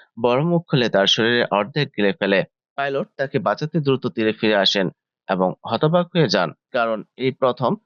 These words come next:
তারা তাদের সামনে কোনো মানুষকে শিকার হতে দেখেন এবং এটি তাদের সকলের জন্য একটি খারাপ অভিজ্ঞতা ছিল, যেখানে সবাই চিন্তিত হয়ে পড়েছিল।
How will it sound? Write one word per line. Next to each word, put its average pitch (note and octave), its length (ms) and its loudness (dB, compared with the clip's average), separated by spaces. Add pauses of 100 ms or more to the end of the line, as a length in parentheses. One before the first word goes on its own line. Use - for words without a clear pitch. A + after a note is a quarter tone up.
(160)
তারা B2 220 0
তাদের A2 300 0
সামনে G2 320 0
কোনো G2 220 0
মানুষকে A#2 420 0
শিকার B2+ 340 -2
হতে A#2 220 -2
দেখেন G2+ 340 0 (320)
এবং C3 240 -4
এটি A#2 200 -2
তাদের G2+ 280 0
সকলের A#2 420 -2
জন্য C3 240 -2
একটি G#2+ 280 -4 (140)
খারাপ A2 320 -4
অভিজ্ঞতা A2+ 520 -4
ছিল, G#2 220 -2 (360)
যেখানে G3+ 300 2
সবাই D#3+ 340 2
চিন্তিত B2+ 380 -4
হয়ে A2+ 220 -2
পড়েছিল। G2+ 340 0